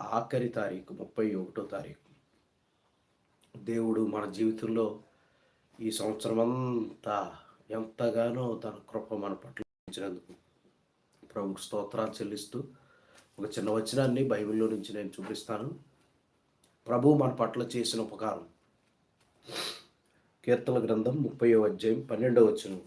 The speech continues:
ఇలా రాయబడింది. "నీవు నా గోనె బట్ట విడిపించి, సంతోష వస్త్రము నన్ను ధరింపచేసి ఉన్నావు. యెహోవా నా దేవా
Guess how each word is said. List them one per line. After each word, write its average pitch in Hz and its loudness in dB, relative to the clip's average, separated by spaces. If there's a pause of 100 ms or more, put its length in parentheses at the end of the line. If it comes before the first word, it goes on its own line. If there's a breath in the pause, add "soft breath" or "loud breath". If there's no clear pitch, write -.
(160)
ఇలా 104 0
రాయబడింది. 95 -2 (1500)
"నీవు 131 4
నా 120 8
గోనె 117 8
బట్ట 143 6
విడిపించి, 113 0 (1400)
సంతోష 147 8
వస్త్రము 120 2 (800)
నన్ను 107 0
ధరింపచేసి 120 0
ఉన్నావు. 95 -6 (1300 soft breath)
యెహోవా 107 4
నా 101 0
దేవా 95 -4